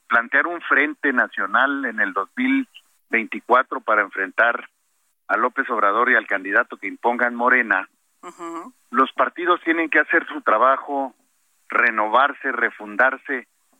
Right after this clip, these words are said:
Speaker 1: porque si no dejan de ser competitivos y ni siquiera en una coalición te sirven, o en
Speaker 2: Ah,
Speaker 1: un frente
Speaker 2: ahora, con
Speaker 1: nacional.
Speaker 2: estos resultados electorales que acaban de tener, ¿todavía hay pri?
Speaker 1: Bueno, si, si haces los cambios, Adriana,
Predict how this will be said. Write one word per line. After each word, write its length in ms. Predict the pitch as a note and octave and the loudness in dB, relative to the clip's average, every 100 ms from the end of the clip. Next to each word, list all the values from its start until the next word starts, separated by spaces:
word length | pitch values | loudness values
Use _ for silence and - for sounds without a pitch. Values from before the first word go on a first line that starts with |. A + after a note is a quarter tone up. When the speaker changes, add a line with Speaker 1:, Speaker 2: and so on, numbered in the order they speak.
| _ | _
Speaker 1:
porque 280 | B2 - C3 - | -2 0 -2 -2
si 80 | |
no 160 | B2 D#3 | 0 2
dejan 320 | D#3+ D#3+ D3+ | 2 2 -2
de 100 | A#2+ | -2
ser 200 | - C#3+ | -2 0
competitivos 800 | - B2+ A2+ - A2 C#3+ D#3 D#3 - _ _ _ | -2 -2 -2 -4 -2 2 4 2 -2 _ _ _
y 120 | C#3+ D#3 | 2 4
ni 160 | D3+ | 4
siquiera 420 | C#3 C3+ - F#3 E3 | 2 0 4 4 4
en 80 | D#3+ | 0
una 200 | E3 D3+ | -2 0
coalición 500 | B2 A2+ G#2+ C#3 C3+ | 0 -2 -2 -2 -2
te 120 | B2 | -2
sirven, 420 | E3 G3+ E3 A#2 | -2 2 0 2
o 80 | G#2 | 4
en 60 | |
Speaker 2:
Ah, 80 | A3+ | 4
Speaker 1:
un 80 | C#4+ | 2
frente 180 | - B3 | 2 4
Speaker 2:
ahora, 240 | B3 C4 D4+ | 4 2 0
con 240 | B3+ B3+ | 2 2
Speaker 1:
nacional. 200 | D4+ F4+ | 2 2
Speaker 2:
estos 180 | F#4+ F#4 | 2 0
resultados 800 | C4+ B3 A#3+ A3+ - C4 C4+ C#4 | 0 0 -6 -2 4 4 4 -2
electorales 640 | A3+ G3+ - G#3+ A3 A3+ | -10 -8 0 2 2 0
que 80 | - | -4
acaban 400 | G3 G#3+ A3+ A#3 | 0 2 2 2
de 140 | G3 F3+ | -4 -4
tener, 420 | F3 E3 E3+ D#3+ - _ _ - | -4 -2 0 -2 -6 _ _ 0
¿todavía 460 | A#3 C4+ B3 A3+ | 4 6 4 0
hay 80 | A3+ | -6
pri? 260 | - G#3+ E4+ _ _ _ _ _ _ _ _ _ - - _ _ | -8 -14 -14 _ _ _ _ _ _ _ _ _ -10 -10 _ _
Speaker 1:
Bueno, 180 | G#3+ B3 - | 2 2 0
si, 260 | C#3+ C#3+ - _ - _ - | -2 -2 -6 _ -20 _ -2
si 80 | D3 | 2
haces 340 | E3+ B3 C#4 A3+ | 4 4 0 0
los 240 | A3+ - | -2 -4
cambios, 500 | - C3+ C#3 B2+ B2+ B2 | 0 0 0 -4 -4 -2
Adriana, 600 | A2+ A#2+ A2 A2 C3+ | 0 2 2 0 -4